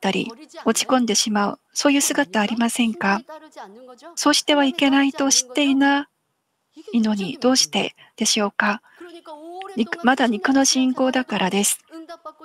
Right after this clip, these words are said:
だから長い間、数十年間、信仰生活をしていても、祈っても答えを受けられない理由がこれなのです。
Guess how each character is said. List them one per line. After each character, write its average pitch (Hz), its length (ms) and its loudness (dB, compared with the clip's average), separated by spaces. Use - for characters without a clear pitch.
だ 233 100 2
か 254 100 0
ら 226 140 2
長 226 260 0
い 254 100 2
間、 226 320 0
数 254 200 0
十 285 120 -2
年 262 220 0
間、 240 240 0
信 262 200 0
仰 269 180 2
生 269 200 -2
活 269 260 -2
を 254 40 2
し 247 100 -2
て 247 120 0
い 247 60 0
て 262 160 -2
も、 214 220 0
祈 269 200 4
っ 320 40 2
て 320 200 0
も 262 100 2
答 247 280 0
え 254 60 4
を 233 40 -2
受 247 140 -2
け - 20 2
ら 233 80 0
れ 247 120 0
な 247 140 0
い 220 60 0
理 208 100 -4
由 247 120 0
が 233 120 -2
こ 214 140 -2
れ 214 100 0
な 233 140 -2
の 185 120 -4
で 180 140 0
す。 - 240 -4